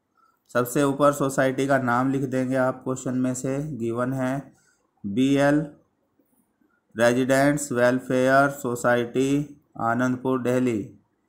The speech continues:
बीएल रेजिडेंट्स welfare society आनंदपुर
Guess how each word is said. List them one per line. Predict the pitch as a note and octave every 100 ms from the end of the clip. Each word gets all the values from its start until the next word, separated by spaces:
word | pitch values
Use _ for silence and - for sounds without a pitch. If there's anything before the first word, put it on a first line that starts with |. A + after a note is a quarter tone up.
| _ _ _ - _ _ _ _ -
बीएल | G2+ A2+ A#2+ C3 C3+
रेजिडेंट्स | B2+ A#2 A2+ A#2 A#2+ B2 C3 C3 A2+
welfare | A2+ A2+ A2+ A#2+ A#2 A#2+ C3 C3+ D3+ - _ _ _ _ _ _ _ _ _ _ _ _ _ _ _ _ _ _ _ _ _
society | - A#2 A2+ A2+ A#2 A2+ C3+ C#3 C#3+ C#3+ - _ _ _ _ _ _ _ _ _ _ _ _ _ _ _ _ _ _ _ _ _ -
आनंदपुर | G#2+ A#2 B2 B2+ B2 C3+ C#3 C#3 D3+